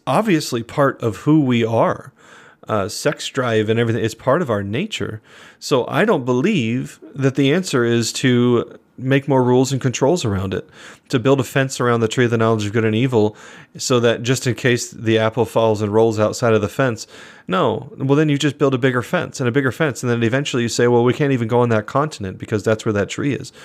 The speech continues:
Look, sexual drive and lust is a thing, and it is something that is in humanity,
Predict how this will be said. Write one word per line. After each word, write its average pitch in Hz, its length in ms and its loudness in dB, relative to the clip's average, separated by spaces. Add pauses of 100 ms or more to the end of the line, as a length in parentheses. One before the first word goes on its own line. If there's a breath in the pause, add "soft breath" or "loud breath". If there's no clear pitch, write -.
(460 loud breath)
Look, - 340 -2 (200)
sexual 170 440 -2
drive 127 420 2
and 107 220 -2
lust 120 340 0
is 107 140 -2
a 101 80 2
thing, 117 480 -4 (680 loud breath)
and 113 180 0
it 113 140 4
is 117 180 0
something 117 440 -2
that 104 320 0 (240)
is 131 220 2
in 139 260 -2
humanity, 117 720 0